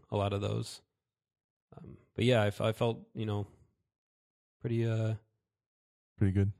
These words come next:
Speaker 1: yeah, pretty good. Pretty affected by it at the end, which
Speaker 2: Okay.
Speaker 1: even then it's, it's hard to not put on the critic hat and be, like, skeptical and try to brush off any emotions you might be feeling about a war movie and just go, "Pfft, yeah, the war's bad."
Speaker 2: <laughs>
Speaker 1: You know what I mean?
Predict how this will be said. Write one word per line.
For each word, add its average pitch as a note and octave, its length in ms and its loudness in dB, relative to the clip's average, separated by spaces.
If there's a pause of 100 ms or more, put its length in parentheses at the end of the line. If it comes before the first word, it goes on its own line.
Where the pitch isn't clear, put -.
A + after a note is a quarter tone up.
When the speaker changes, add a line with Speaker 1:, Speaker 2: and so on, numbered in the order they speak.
(220)
Speaker 1:
yeah, - 180 0
pretty A#2 200 -4
good. G#2+ 200 -2 (160)
Pretty A#2 140 0
affected G#2+ 340 -2
by G#2 180 2
it G#2 100 0
at G#2 80 -4
the G#2+ 120 -2
end, G#2 220 -2 (220)
which - 240 0
Speaker 2:
Okay. G#2 120 2 (680)
Speaker 1:
even A#2+ 180 2
then A#2 120 4
it's, A2 240 0
it's B2+ 180 -2
hard A2+ 180 4
to G#2+ 60 -2
not G#2 160 0
put A2+ 120 2
on G#2+ 80 2
the G#2 60 0
critic G#2+ 280 0
hat G2+ 200 0
and G#2 100 -4
be, G2+ 80 -2
like, G2 140 0
skeptical G2+ 540 0
and G2+ 160 -2 (400)
try A#2+ 80 2
to A2+ 60 4
brush A2+ 320 4
off A2 220 2
any A#2 160 2
emotions A2 460 2
you C#3+ 80 6
might C3+ 160 2
be B2+ 100 2
feeling C3+ 300 4
about A#2+ 160 4
a A2 40 4
war A2 180 4
movie A#2+ 200 2
and A#2 60 2
just G#2+ 100 -2
go, A2+ 80 2
"Pfft, - 420 4
yeah, - 200 -8 (760)
the - 60 -4
war's G2 260 0
bad." F2 300 0 (140)
Speaker 2:
<laughs> - 140 -16
Speaker 1:
You C3+ 60 2 (440)
know C#3 100 8
what C3 120 8
I A#2+ 40 4
mean? A2+ 320 2